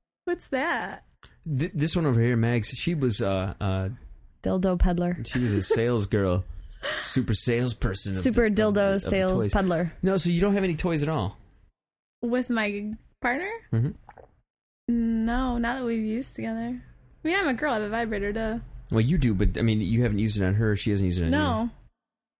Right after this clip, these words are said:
Speaker 2: 'Cause that's the way to go right there, I think. I mean, at first, I mean, I've only used a dildo on Red once. I mean, a vibrator on Red once. I, she's got a fucking hundred fifty dollar fucking vibrator upstairs.
Speaker 1: Yeah, me too. You know.
Speaker 2: Yeah.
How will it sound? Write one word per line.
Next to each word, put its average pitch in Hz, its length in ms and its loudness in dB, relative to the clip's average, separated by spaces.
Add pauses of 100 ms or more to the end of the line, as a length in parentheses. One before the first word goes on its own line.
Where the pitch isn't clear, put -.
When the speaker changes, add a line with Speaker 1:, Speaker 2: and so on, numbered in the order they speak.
(380)
Speaker 2:
'Cause - 80 -10
that's 120 120 -4
the 101 60 -2
way 90 100 2
to 80 80 0
go 80 180 2
right 50 180 -2
there, 80 220 0
I 92 80 0
think. - 360 -6 (1500)
I - 20 -2
mean, 92 120 -2
at - 80 -8
first, 78 520 -2
I - 40 -4
mean, 76 260 -6 (240)
I've 127 280 0
only 117 180 2
used 101 160 2
a 98 40 2
dildo 92 400 2
on 80 220 0
Red 85 220 0
once. 80 260 0
I - 40 -4
mean, 107 140 4
a 98 40 0
vibrator 87 440 0
on 82 120 0
Red 85 180 0
once. 82 300 -2
I, 58 80 -4
she's 135 220 -2
got 120 140 0
a 107 40 -2
fucking 92 440 -6 (420)
hundred 101 360 0 (160)
fifty - 300 -2
dollar 82 240 0
fucking 78 300 -4
vibrator 82 440 0
upstairs. 269 300 -4
Speaker 1:
Yeah, 220 100 -2
me 220 160 -2
too. 208 340 -6
You 254 80 -2
know. - 60 2
Speaker 2:
Yeah. 92 220 0